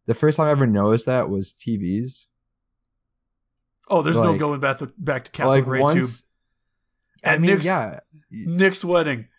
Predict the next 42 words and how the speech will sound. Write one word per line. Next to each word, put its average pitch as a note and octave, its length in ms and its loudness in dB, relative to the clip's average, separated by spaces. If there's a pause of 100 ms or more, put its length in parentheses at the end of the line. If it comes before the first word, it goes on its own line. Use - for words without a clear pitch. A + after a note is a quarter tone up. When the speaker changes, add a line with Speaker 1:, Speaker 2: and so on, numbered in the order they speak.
(220)
Speaker 2:
So, D#3 460 0 (200)
uh, C3+ 220 2 (220)
we've C#3 200 -6
been C#3 120 -6
gone A#2+ 220 -4
for C3 140 -6
a A#2+ 60 -2
while. B2+ 460 -2
Haven't B2+ 260 -6
really C3 180 -10
brought B2 260 -2
that C3 140 -6
up C3 140 -4
yet. F#3+ 280 -4 (280)
Um, B2+ 320 -4
that C#3 140 -4
was C3+ 200 -2
mostly D#3 300 -4
due C#3 60 -10
to D#3 80 -6
the C3+ 80 -10
fact D3+ 280 -4
that D3 140 -8
all A3 240 0
of F#3 100 0
us F#3+ 160 -2
were D#3+ 100 -10
pretty D#3+ 180 -8
much D3 120 -10
out D3+ 120 -6
of C3 80 -8
town, B2 340 -6
except C3 300 -12
for C3+ 100 -10
Dylan C3 360 -8 (540)
and B2+ 360 -8
Brent C3 200 -8
for - 100 -16
some C3 180 -8
of B2 100 -6
it. B2+ 260 -8
But C3 300 -2